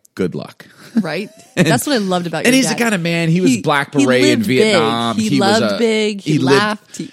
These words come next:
Speaker 2: ate big.
Speaker 1: He could kill people with one move. He
Speaker 2: He
Speaker 1: was a very
Speaker 2: killed
Speaker 1: intimidating
Speaker 2: big.
Speaker 1: man.
Speaker 2: <laughs>
Speaker 1: Yeah,
Speaker 2: Yeah.
Speaker 1: yeah, yeah. And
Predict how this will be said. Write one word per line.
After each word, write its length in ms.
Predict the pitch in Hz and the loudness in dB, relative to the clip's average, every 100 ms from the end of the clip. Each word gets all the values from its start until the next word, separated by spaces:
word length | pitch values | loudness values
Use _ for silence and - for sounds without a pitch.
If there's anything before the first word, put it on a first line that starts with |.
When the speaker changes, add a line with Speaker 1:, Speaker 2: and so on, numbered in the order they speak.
| - | -10
Speaker 2:
ate 340 | - 214 - | -6 -6 -8
big. 360 | 202 - 202 151 | -8 -6 -6 -6
Speaker 1:
He 260 | - 180 170 | -4 -2 -2
could 220 | 143 107 | -4 -2
kill 200 | 165 156 | 0 0
people 280 | 147 131 127 | 0 -2 -2
with 120 | 120 | -2
one 180 | 113 117 | -2 -2
move. 220 | 110 117 | 0 0
He 100 | 110 | 2
Speaker 2:
He 40 | 185 | 0
Speaker 1:
was 80 | 185 | 0
a 40 | |
very 240 | - 226 | -4 -4
Speaker 2:
killed 80 | 254 | -4
Speaker 1:
intimidating 760 | 127 - 175 156 131 196 214 214 | -4 -2 0 -2 0 0 2 0
Speaker 2:
big. 360 | 208 214 208 196 | -2 0 0 -2
Speaker 1:
man. 360 | - 67 330 277 | -2 -4 -4 0
Speaker 2:
<laughs> 20 | |
Speaker 1:
Yeah, 80 | 277 | -2
Speaker 2:
Yeah. 200 | - 226 | -2 -6
Speaker 1:
yeah, 360 | - 214 50 104 - | -6 -8 -10 -14 -14
yeah. 80 | - - - - - | -14 -16 -20 -20 -10
And 260 | - 139 | -4 -4